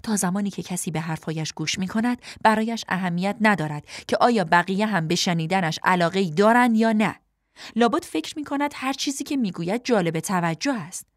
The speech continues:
خیال می‌کند با لبخندهای عشوه‌آمیز، تظاهر به عقل کل بودن،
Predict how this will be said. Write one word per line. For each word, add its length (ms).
خیال 320
می‌کند 480
با 120
لبخندهای 960
عشوه‌آمیز، 1040
تظاهر 500
به 180
عقل 320
کل 300
بودن، 560